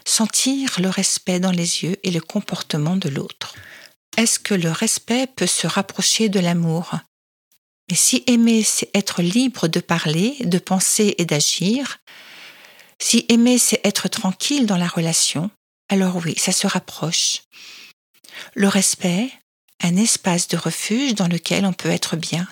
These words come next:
tout simplement. Se sentir respecté, c'est sentir la paix.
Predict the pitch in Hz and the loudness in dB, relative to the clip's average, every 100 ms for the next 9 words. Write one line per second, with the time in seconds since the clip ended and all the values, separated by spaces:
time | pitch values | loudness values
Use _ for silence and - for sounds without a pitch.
0 | _ - - - 208 196 190 175 165 180 | _ -4 -2 0 0 -2 -2 0 -2 -6
1 | _ _ - - _ - - - 226 240 | _ _ -20 -20 _ -16 -2 2 4 4
2 | 233 - 254 - 247 - 220 - - 190 | 2 0 0 0 0 0 -4 -4 -2 -2
3 | 247 _ - - - 214 220 214 - 226 | -2 _ -20 -10 -2 2 2 2 0 0
4 | 214 202 - 180 175 | 0 -2 -2 -4 -4